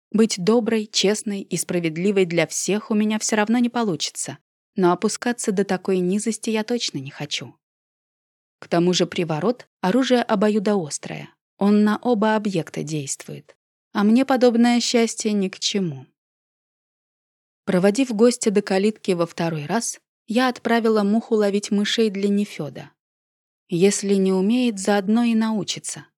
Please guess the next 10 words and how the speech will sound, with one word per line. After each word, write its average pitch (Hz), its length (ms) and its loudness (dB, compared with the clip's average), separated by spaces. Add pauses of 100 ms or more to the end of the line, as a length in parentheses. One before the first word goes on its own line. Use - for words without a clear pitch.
(160)
Сама 220 260 2
пошла 220 300 -2
к 214 60 -14
соседке, - 540 -4
потому 180 320 0
что 180 200 -2
отказ 190 320 -2
Карпунина 190 680 -2
от 170 140 -4
сотрудничества 226 920 -4